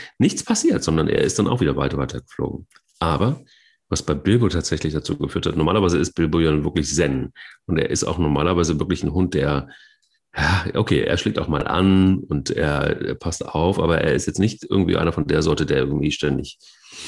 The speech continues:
bellt. Es war aber so, dass er überhaupt nicht mehr klar kam. Also, und er kennt verschiedene Tiere. Und normalerweise hat er eher auch Angst. Aber es war so ein richtig mieses, bösartiges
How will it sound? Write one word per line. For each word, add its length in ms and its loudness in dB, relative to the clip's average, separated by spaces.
bellt. 300 0
Es 160 0
war 200 4
aber 200 0
so, 260 0
dass 220 -2
er 180 2
überhaupt 640 -2
nicht 180 2
mehr 140 2
klar 360 0
kam. 420 -6
Also, 220 -2
und 120 2
er 80 2
kennt 200 2
verschiedene 440 0
Tiere. 480 -2
Und 360 -2
normalerweise 720 2
hat 120 -2
er 100 0
eher 220 0
auch 140 -10
Angst. 340 -2
Aber 120 -4
es 140 -2
war 160 4
so 100 4
ein 100 2
richtig 540 -2
mieses, 880 2
bösartiges 1080 0